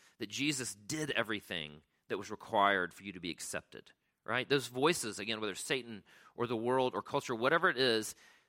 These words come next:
those voices speak loudly into your head and into your heart, and they say, "There's no way that God can forgive you for that thing because that thing you did, man, that's unforgivable. No way." But again, the voice of God in this meal declares,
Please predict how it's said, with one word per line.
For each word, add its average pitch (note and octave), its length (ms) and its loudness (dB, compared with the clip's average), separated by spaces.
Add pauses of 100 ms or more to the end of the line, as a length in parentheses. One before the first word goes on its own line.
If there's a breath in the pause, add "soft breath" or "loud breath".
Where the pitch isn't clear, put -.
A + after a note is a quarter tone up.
those C#3+ 160 4
voices D3+ 340 0
speak C3+ 240 -2
loudly B2 580 6
into A#2 160 -6
your G#2+ 120 0
head D3 320 2
and A2+ 120 0
into A2+ 160 -4
your G#2+ 140 0
heart, D#3+ 320 6
and A#2+ 100 -4
they A2+ 60 2
say, B2+ 160 0
"There's B2 220 -2
no C#3+ 240 2
way C3+ 240 6
that A#2+ 160 0
God A#2+ 280 6
can C3 140 -8
forgive A#2+ 380 -4
you B2 80 -4
for A#2+ 140 -4
that - 200 0
thing C3+ 180 -2
because G#2+ 220 -2
that - 160 -4
thing D3 260 -2
you C3+ 140 0
did, C3 300 2 (520 loud breath)
man, F2 440 -4
that's - 200 -12
unforgivable. D2+ 640 -12 (160)
No G#2 240 -4
way." E2 380 -6 (760)
But A#2 100 -2
again, A#2+ 200 -2
the A2 80 -2
voice A#2+ 360 -2
of G2+ 120 -6
God G#2+ 320 4
in G2 140 -6
this F2+ 180 -10
meal A2+ 440 -4
declares, G2 520 -4